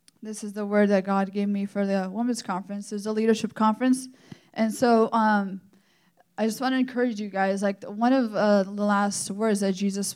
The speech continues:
um, gave to his disciples is to go out, you know, and, uh, reach the world, right? To go out and make disciples, w-, which means go out and lead, right? So that's what we're all called to do, is to go out and lead. That's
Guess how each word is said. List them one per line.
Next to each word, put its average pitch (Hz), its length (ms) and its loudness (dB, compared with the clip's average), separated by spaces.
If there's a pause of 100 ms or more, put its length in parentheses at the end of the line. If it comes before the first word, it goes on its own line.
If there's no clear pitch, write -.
(120)
um, 185 460 -4 (240)
gave 214 240 0
to 208 120 -2
his 196 140 4
disciples 202 760 0 (300)
is 202 200 -2
to 214 140 2
go 220 360 8
out, 202 360 4 (600)
you 208 100 0
know, 196 340 4
and, 196 300 0
uh, 196 400 0
reach 208 220 -2
the 196 180 -4
world, 196 300 6
right? 214 340 4
To 202 140 -4
go 220 240 8
out 214 200 6
and 208 160 0
make 208 180 0
disciples, 202 680 0 (300)
w-, 214 300 -12
which 214 320 -6
means 220 340 0
go 214 220 2
out 208 220 2
and 202 180 -6
lead, 202 400 -2
right? 226 400 2
So 233 340 0
that's 240 420 2 (180)
what 226 220 -6
we're 220 120 2
all 226 160 4
called 214 240 -8
to 220 100 -10
do, 220 300 -4 (100)
is 208 220 -8
to 214 160 -6
go 220 180 2
out 214 160 2
and 214 140 -8
lead. 208 180 -10
That's 220 240 -6